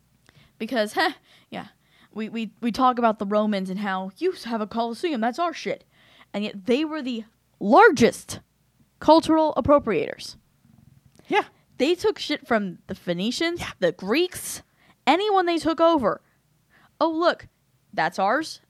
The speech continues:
Speaker 1: Uh, that's ours. Um, we're gonna take this and, uh,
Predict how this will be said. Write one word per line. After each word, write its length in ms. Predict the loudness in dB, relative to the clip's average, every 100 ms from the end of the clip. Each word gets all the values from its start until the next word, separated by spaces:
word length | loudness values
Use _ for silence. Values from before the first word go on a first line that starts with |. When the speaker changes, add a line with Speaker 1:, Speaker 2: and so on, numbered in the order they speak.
| -10
Speaker 1:
Uh, 140 | -8
that's 260 | -4 -6 0
ours. 340 | 4 4 0 -6
Um, 480 | -4 -2 -4 -6 -6
we're 180 | -6 -4
gonna 260 | -4 -4
take 400 | -4 -4 -4 -6
this 360 | -6 -4 -4 -8 -8
and, 340 | -4 -2 0
uh, 300 | 2 2 0